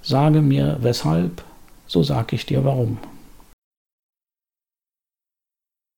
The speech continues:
Prozesshaft. Wer übers Denken klagt, soll sich besinnen. Man kann nicht jeden Denkprozess gewinnen.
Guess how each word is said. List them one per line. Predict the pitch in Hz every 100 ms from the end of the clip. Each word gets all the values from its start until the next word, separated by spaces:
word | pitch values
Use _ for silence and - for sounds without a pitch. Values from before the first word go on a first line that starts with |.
| _ -
Prozesshaft. | - 131 - 151 - 110 - - - - - _ _ _
Wer | 139 135 143 147 139
übers | 156 147 -
Denken | 170 180 202 175
klagt, | - 147 147 147 - -
soll | 147 147 143
sich | 143 -
besinnen. | - 131 135 120 107 107 - - _ _ _ -
Man | 123 120
kann | 123 135 143 143
nicht | 151 151 -
jeden | 143 165 151 117
Denkprozess | 123 117 110 - - - 131 - -
gewinnen. | 120 113 107 104 113